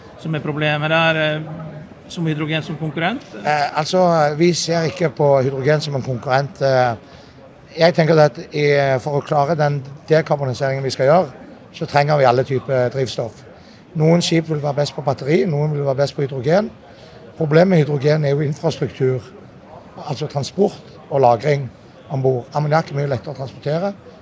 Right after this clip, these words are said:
Speaker 2: og mye lettere å lagre.
Speaker 1: Hvor går grensen fra batteri over til ammoniakk, slik du ser det? Hvilke fartøystørrelse er det som vil være best med batteri, og hvor er det ammoniakken må ta over?
Speaker 2: Ja, det går på seilingsdistanse.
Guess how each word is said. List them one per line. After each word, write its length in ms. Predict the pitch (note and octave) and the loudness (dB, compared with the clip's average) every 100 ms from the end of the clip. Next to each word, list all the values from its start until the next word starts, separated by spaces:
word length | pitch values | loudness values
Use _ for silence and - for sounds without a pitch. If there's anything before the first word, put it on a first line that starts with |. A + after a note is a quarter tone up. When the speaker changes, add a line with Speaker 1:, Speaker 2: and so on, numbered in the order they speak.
| - | -10
Speaker 2:
og 80 | E3 | -2
mye 120 | D3+ C#3+ | 0 2
lettere 260 | B2 C3+ | 0 2
å 40 | C3 | 4
lagre. 340 | A2+ A2 C3 - - - - - - - - - F3+ | 4 4 0 -2 -12 -20 -20 -20 -20 -20 -20 -14 -4
Speaker 1:
Hvor 160 | F#3 G3 | -2 0
går 220 | G3 E3 | 0 0
grensen 500 | E3 E3+ E3+ - D#3+ | 0 0 -2 -4 -4
fra 140 | D3 | -2
batteri 500 | C#3 C#3 - D3+ C#3 C3+ | -2 -2 -2 -2 -2 -4
over 160 | C3 | -6
til 120 | B2 | -6
ammoniakk, 400 | C#3 C3+ C3+ - | -6 -4 -4 -4
slik 240 | - C#3 - | -6 -8 -6
du 80 | C3 | -8
ser 240 | - A#2+ | -6 -6
det? 80 | A#2 | -8
Hvilke 240 | C3+ C#3 | -10 -10
fartøystørrelse 1160 | - C#3 - - D3+ - D#3+ C#3 B2+ - C#3 C3+ - - - - | -6 -8 -6 -6 -6 0 2 2 -2 -6 -6 -6 -10 -20 -14 -2
er 180 | D#3 C#3+ | 0 0
det 140 | C3+ | -2
som 360 | - C#3+ C3+ C3 | -6 -6 -6 -4
vil 300 | C3+ C3 C3 | -4 -2 -4
være 380 | C3+ C3+ C3+ C3+ | -2 0 0 -2
best 200 | C#3 - | -4 -4
med 140 | C#3 | -4
batteri, 380 | C3+ E3 F#3 A3+ | -4 -2 -2 -2
og 140 | F#3 | -4
hvor 240 | E3+ E3 D3+ | -4 -4 -4
er 100 | D3 | -4
det 80 | C#3 | -4
ammoniakken 520 | C3+ C#3+ C#3 - B2+ | -4 -4 -4 -8 -12
må 120 | B2+ | -8
ta 160 | D3 C3+ | -8 -8
over? 200 | C3 C3+ C3+ F#3 | -8 -14 -6 0
Speaker 2:
Ja, 140 | C#3+ | 0
det 140 | F3 | 2
går 120 | F3+ G3 | 2 2
på 160 | E3+ | 0
seilingsdistanse. 840 | - D3+ D#3+ E3+ D#3 C#3 B2+ C3 | 0 0 0 -4 -4 -6 -4 -8